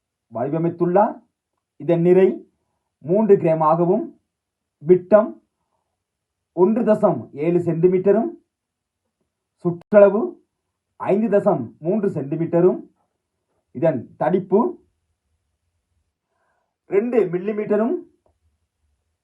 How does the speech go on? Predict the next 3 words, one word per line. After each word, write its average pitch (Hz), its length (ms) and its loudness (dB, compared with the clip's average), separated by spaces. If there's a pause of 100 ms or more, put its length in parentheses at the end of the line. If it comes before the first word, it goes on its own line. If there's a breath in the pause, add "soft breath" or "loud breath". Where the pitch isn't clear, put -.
(1300)
செம்பும் 240 360 0
கலந்து 180 320 -6
செய்யப்பட்ட 160 760 0